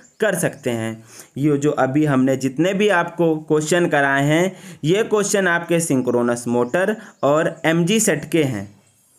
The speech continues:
वीडियो अगर आपको अच्छा लगा हो तो वीडियो को लाइक कर दें, चैनल पे पहली बार आए हैं तो चैनल को सब्सक्राइब कर दें और अपने फ्रेंड को ज़रूर शेयर किया करें वीडियो।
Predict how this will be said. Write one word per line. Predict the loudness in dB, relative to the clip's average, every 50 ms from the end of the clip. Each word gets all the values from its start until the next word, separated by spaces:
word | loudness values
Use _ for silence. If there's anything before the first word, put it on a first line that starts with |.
| _ _ -20 -20 -20 _ _ -2
वीडियो | -2 0 2 2 0
अगर | 2 2 2 2
आपको | 0 0 -2 0 0 0
अच्छा | 0 0 0 -2 0
लगा | 0 2 2 2 2
हो | 2 2 2
तो | 2 2 0
वीडियो | 2 2 2 2 2 0
को | 2 2 0
लाइक | 2 2 2 2 0 0 0
कर | 0 0
दें, | 2 2 0 2
चैनल | 2 2 2 4 2 2 2
पे | 0 0 0
पहली | 2 2 2 2 2 2
बार | 2 2 2 2
आए | 2 2
हैं | 0 0
तो | 0 -2
चैनल | -2 -2 -2 -2 -2 -2
को | -2 -4 -4
सब्सक्राइब | -4 -4 -6 -6 -4 -2 -2 0 0 -2 0
कर | 0 0 0 0
दें | 0 -2 -2 -4 -6 -14 -20 -12 -4
और | -2 0 0 0
अपने | 0 -2 0 0 2 2 2
फ्रेंड | 2 0 2 2 2 0 0
को | 0 -2 0
ज़रूर | 2 2 2 2 2 0 0
शेयर | -2 -2 -2 -2 -2
किया | -4 -4 -4 -6 -4
करें | -6 -8 -10 -10 -10
वीडियो। | -10 -10 -10 -10 -10 -12 -12